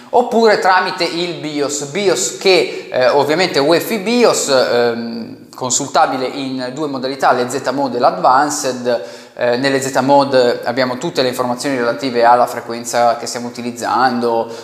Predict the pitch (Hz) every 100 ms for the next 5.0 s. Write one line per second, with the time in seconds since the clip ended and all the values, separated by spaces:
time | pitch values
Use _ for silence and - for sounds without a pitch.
0 | - 120 120 110 120 123 123 120 120 -
1 | 127 123 123 120 120 120 123 127 135 131
2 | - - 127 120 - - - - _ _
3 | _ - - - - 165 160 143 131 123
4 | 175 180 180 156 156 160 147 135 113